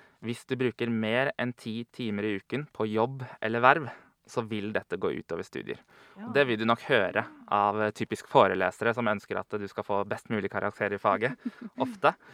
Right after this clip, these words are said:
Speaker 1: Eh, denne er selvfølgelig bare en tommelfingerregel, og det spørs helt hvilket studie, eller hva slags løp, eller, eh, hvor stor kapasitet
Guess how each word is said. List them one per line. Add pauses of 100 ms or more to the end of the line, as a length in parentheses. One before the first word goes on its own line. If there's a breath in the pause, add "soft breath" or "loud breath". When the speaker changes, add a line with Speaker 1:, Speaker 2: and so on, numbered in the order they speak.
(520 loud breath)
Speaker 1:
Eh,
denne
er
selvfølgelig
bare
en
tommelfingerregel, (200)
og
det
spørs
helt
hvilket
studie, (240)
eller
hva
slags
løp, (120)
eller,
eh,
hvor
stor
kapasitet